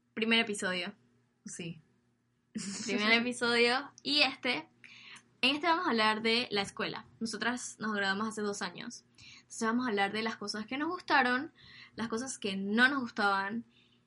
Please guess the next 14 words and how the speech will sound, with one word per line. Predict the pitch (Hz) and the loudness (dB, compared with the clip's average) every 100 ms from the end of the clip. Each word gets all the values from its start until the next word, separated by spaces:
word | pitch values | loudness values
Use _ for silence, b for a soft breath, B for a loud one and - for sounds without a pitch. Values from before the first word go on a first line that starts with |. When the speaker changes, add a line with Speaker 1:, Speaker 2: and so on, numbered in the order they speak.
| _ - | _ -2
Speaker 1:
y | 233 240 233 226 214 | 2 4 6 4 2
algunas | 208 220 277 | 0 0 -2
como | 262 214 202 | -2 0 0
experiencias, | 202 - 208 202 214 214 214 214 208 208 202 208 208 - - - | -2 -4 -2 0 2 0 0 2 4 6 6 4 -2 -14 -16 -12
cosas | 202 226 | -8 -8
funny, | - 208 208 208 202 202 214 - B B B | 0 2 2 0 0 -2 -4 -8 B B B
a | 214 | 2
ver | 214 | 4
si | 254 254 | 0 -2
resuena | 220 220 214 226 | -2 -2 -2 -2
con | 226 196 | -2 -2
alguno | 196 208 | -2 -2
de | 214 | -4
ustedes. | - 208 196 185 156 - - | -4 -4 -4 -4 -6 -8 -14